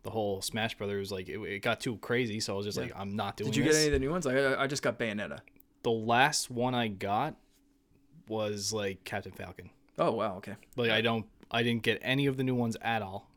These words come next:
Speaker 2: Gotcha.
Speaker 1: They pissed me off too much with their, <laughs> with how hard they were to
Speaker 2: Supply
Speaker 1: get.
Speaker 2: chain,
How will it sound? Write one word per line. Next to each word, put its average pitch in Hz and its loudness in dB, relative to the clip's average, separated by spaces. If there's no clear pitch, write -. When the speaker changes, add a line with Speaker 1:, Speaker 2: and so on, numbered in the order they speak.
Speaker 2:
Gotcha. - -12
Speaker 1:
They 110 0
pissed - 0
me 113 0
off 107 0
too 110 -8
much 101 -6
with 95 -6
their, 95 -6
<laughs> - -14
with 151 -4
how 135 8
hard 113 6
they 113 4
were 110 4
to 104 -4
Speaker 2:
Supply 101 0
Speaker 1:
get. 101 -4
Speaker 2:
chain, - -14